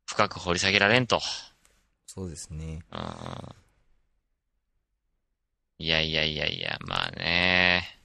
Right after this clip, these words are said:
Speaker 1: 一週間ぶりの放送ですけども、なんすか、こう、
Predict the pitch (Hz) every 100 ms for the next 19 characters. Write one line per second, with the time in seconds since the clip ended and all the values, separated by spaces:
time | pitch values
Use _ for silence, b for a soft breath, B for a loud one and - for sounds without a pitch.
0 | B B B B B _ - - - 90
1 | 92 90 95 101 98 98 110 107 120 -
2 | 110 98 92 90 87 87 85 - _ _
3 | _ B B B B _ _ _ _ _
4 | 98 92 80 _ - 262 320 330